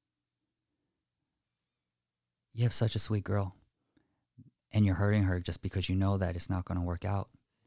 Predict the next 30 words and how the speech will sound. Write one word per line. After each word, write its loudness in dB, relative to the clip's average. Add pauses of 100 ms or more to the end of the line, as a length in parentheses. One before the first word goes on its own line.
(580)
You -4
don't 4
have 4
any 4
friends 2
that -4
you -2
feel 0 (220)
are 0
you're 0
deeply -2
connected -2
to. -4 (140)
So -2
you 0
go 2
to 4
these -2
parties 2
with -2
a -2
bunch 2
of -4
people, -4
fifty -6
people, -2
and 0
you -2
feel -4
alone. 0